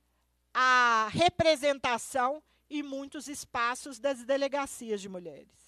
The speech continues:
E fora que as políticas que a gente constitui, esse Estado é tão perverso com as nossas vidas que o que ele consegue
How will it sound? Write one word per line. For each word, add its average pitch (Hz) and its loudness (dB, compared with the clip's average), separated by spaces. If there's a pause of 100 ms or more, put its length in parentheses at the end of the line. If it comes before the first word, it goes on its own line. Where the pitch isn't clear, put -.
(1500)
E 359 2
fora 330 4
que 226 -12 (240)
as 294 -2
políticas 349 -4
que - -6
a 285 2
gente 339 -10
constitui, 285 -6 (400)
esse 320 -6
Estado 381 0
é 339 4
tão 453 -4
perverso 302 -2
com 269 -8
as 233 -6
nossas 226 -2
vidas 220 -12 (880)
que 370 0 (100)
o 320 -8
que - -4
ele 415 0
consegue 381 2